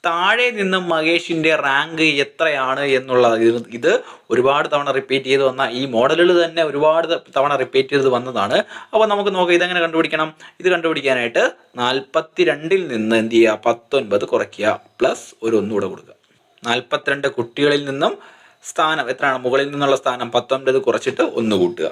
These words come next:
ശരിയായ ഉത്തരം എത്ര? നമുക്ക് ഇരുപത്തിനാല് എന്ന് കിട്ടും. ഇരുപത്തിനാലാണ് ശരിയായ ഉത്തരം, ഓപ്ഷൻ സി.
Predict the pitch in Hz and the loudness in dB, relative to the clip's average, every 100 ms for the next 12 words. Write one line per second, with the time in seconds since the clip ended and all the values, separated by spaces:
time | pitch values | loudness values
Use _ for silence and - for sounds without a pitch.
0 | - - 135 139 135 135 135 117 160 151 | -8 -4 0 2 0 0 -2 -2 -2 -2
1 | 139 131 143 139 127 139 143 - 160 202 | -4 -2 0 0 0 0 0 -2 -2 0
2 | 320 - 120 117 123 135 143 147 127 113 | 0 -4 -4 -2 -2 -2 2 4 4 2
3 | 117 - - - 180 208 117 117 120 113 | -2 -8 -6 -4 -4 -2 2 2 2 -2
4 | 110 117 120 113 113 113 117 117 127 190 | 0 0 -2 0 2 4 4 2 2 -2
5 | 127 120 - 101 - - - | -2 -4 -6 -10 -14 -18 -20